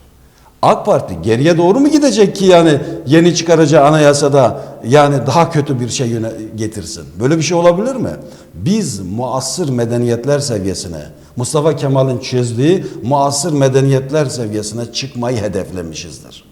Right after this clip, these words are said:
Bu millet, bu millet ilk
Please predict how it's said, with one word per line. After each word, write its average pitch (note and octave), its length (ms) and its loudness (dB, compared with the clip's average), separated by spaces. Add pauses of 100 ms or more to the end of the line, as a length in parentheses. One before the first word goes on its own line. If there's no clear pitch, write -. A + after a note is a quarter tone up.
(420)
Bu E3+ 220 4
millet, D#3 640 4 (1080)
bu F#3 140 4
millet D3 400 2 (640)
ilk G#3+ 320 0